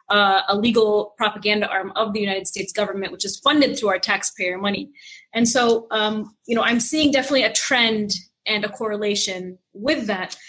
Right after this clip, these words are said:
And I'm curious to know, Alan, who some of these rappers are, and if you can talk about, a little bit about the history of, um, rappers and artists being used, uh, to sponsor, um, you know, U S propaganda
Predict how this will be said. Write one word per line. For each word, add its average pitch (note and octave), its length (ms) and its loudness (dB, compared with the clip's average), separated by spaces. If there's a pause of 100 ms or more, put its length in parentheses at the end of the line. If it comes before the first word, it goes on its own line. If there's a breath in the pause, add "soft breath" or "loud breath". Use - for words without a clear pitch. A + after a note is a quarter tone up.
(220 loud breath)
And C4+ 100 2
I'm C#4+ 160 2
curious F4+ 360 4
to D4+ 80 0
know, C#4 200 2
Alan, A3+ 460 0
who C4+ 320 -4
some C#4+ 160 -2
of C4 100 0
these A3 220 -4
rappers A3+ 540 0
are, G3 360 -2
and A#3 80 -4
if A3+ 80 0
you B3+ 60 -4
can B3 80 -2
talk B3 220 -4
about, A3+ 220 -6
a - 20 -8
little A3 160 -2
bit A3 100 -2
about G#3 180 -6
the G3 80 -8
history A3 480 0
of, G3 260 -2 (560)
um, G#3 360 0
rappers A3 640 0 (200)
and G3+ 180 -6
artists G#3+ 720 0
being G#3+ 320 -4
used, G#3+ 720 -2 (720)
uh, A#3 140 0
to A3 120 -2
sponsor, A3 800 2 (280 loud breath)
um, G3 520 -2
you A3 120 -4
know, G3+ 80 -2
U G#3+ 200 0
S G#3+ 220 0
propaganda G3 800 -2